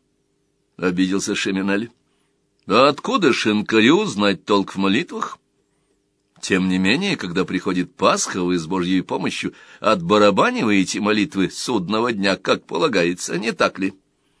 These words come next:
Доди понял намёк. Он закусил губу и подумал: "Погоди, погоди, партняшка. Что-то ты сегодня больно хорохоришься. Что-то ты чересчур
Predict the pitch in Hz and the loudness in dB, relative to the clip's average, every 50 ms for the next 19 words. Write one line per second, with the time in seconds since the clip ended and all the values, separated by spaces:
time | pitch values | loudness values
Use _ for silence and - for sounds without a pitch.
0 | _ _ _ _ _ _ _ _ _ _ _ _ _ _ _ _ _ _ _ _ | _ _ _ _ _ _ _ _ _ _ _ _ _ _ _ _ _ _ _ _
1 | _ - 92 82 82 98 95 87 80 90 87 - - 95 101 110 123 127 127 123 | _ -20 -12 -4 0 0 0 0 0 -2 -4 -2 -2 0 0 0 0 -2 -2 -2
2 | 127 131 127 127 131 135 135 - - - _ _ _ _ _ _ _ _ _ _ | -2 -2 0 0 0 -2 -2 -6 -10 -14 _ _ _ _ _ _ _ _ _ _
3 | _ _ _ _ _ _ _ - 160 214 196 135 131 - 127 120 - - 123 113 | _ _ _ _ _ _ _ 2 2 4 4 4 2 0 0 -2 0 2 2 2
4 | 107 107 113 101 127 180 175 139 - 113 104 95 98 95 95 107 117 - _ - | 2 0 0 0 0 0 0 0 0 -2 0 0 2 2 2 0 -2 -6 _ -6
5 | 120 139 147 165 175 165 165 185 175 151 113 90 78 - - - - - - - | -4 -4 -2 -4 -6 -4 -4 -2 0 0 0 0 -2 -6 -12 -20 -18 -14 -14 -12
6 | - - 156 123 110 104 95 87 76 - - _ _ - 85 87 - - 90 85 | -10 -10 -10 -6 -4 -4 -4 -4 -4 -8 -14 _ _ -14 -14 -12 -12 -14 -12 -10
7 | - - - - - - _ _ _ _ _ _ _ _ _ _ _ _ _ _ | -10 -10 -10 -12 -14 -16 _ _ _ _ _ _ _ _ _ _ _ _ _ _
8 | _ _ _ - - - - - _ - - - - - - - - 208 170 - | _ _ _ -20 -20 -20 -20 -18 _ -10 -10 -6 -4 -4 -4 -2 -2 -4 -2 -2
9 | 139 110 - - 110 104 110 104 98 98 95 87 104 107 98 95 87 - 90 85 | -4 -4 -2 0 0 0 2 0 0 0 0 0 0 0 0 -2 -4 -4 -4 -4
10 | 85 82 - - 90 90 87 - - - - - _ _ _ - - - _ - | -4 -4 -4 -6 -8 -6 -6 -6 -8 -8 -10 -12 _ _ _ -20 -20 -20 _ -8
11 | - - - - - - 151 220 262 269 269 _ - - 247 240 - - 240 202 | -6 -4 -4 -2 0 2 4 6 6 6 4 _ -2 0 0 0 0 -4 -6 -6
12 | - - - 220 202 202 170 - - - - 151 120 - | -6 -6 -6 -6 -6 -6 -4 -4 -4 -2 -2 -2 -2 -4